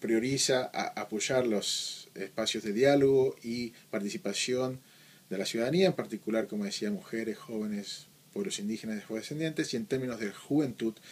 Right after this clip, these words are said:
nosotros estamos impulsando, eh, el fortalecimiento de las redes de los jóvenes, particularmente de aquellos que tienen más dificultad en vincularse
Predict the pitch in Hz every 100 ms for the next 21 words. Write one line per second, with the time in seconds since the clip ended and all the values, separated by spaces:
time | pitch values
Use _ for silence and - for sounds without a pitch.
0 | - - - 123 123 123 127 123 113 113
1 | - 95 90 82 - - - - - 95
2 | 95 95 - - 120 143 131 131 135 156
3 | 175 147 135 131 120 107 - 131 175 226
4 | - - - - - - - 113 113 113
5 | 120 113 104 - 110 113 110 - 101 107
6 | 107 135 143 127 117 107 117 117 107 101
7 | 90 104 107 104 - 65